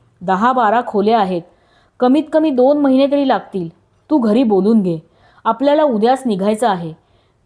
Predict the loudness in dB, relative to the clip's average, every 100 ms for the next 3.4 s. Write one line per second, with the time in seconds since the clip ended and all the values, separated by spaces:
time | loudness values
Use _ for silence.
0 | -2 -2 -2 0 0 0 -2 -2 -4 -6
1 | -8 -12 -14 _ _ _ _ _ _ _
2 | 0 0 0 0 0 0 -2 -2 -2 0
3 | -2 -6 -10 -20